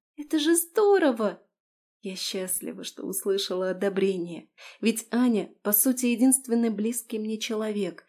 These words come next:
и только ее мнение меня по-настоящему волнует. Вдруг она отстраняется и говорит: "Ну а как же не говорить папе? Почему? Он же будет так рад!"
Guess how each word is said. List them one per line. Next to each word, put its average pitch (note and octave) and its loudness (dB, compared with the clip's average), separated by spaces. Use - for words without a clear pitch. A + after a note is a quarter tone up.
и G#3+ 0
только B3 4
ее A#3+ 2
мнение G3+ 2
меня G3+ 2
по-настоящему G#3 -2
волнует. G3 -6
Вдруг F#3 -2
она F3 -4
отстраняется F3 -6
и F3 -6
говорит: E3+ -12
"Ну E4+ 8
а E4+ 2
как F4 2
же D#4 4
не C#4+ 6
говорить D4+ 0
папе? B3 -2
Почему? D#4+ 4
Он E4+ 8
же F4+ 4
будет F4+ 2
так F#4+ -2
рад!" C#4+ 0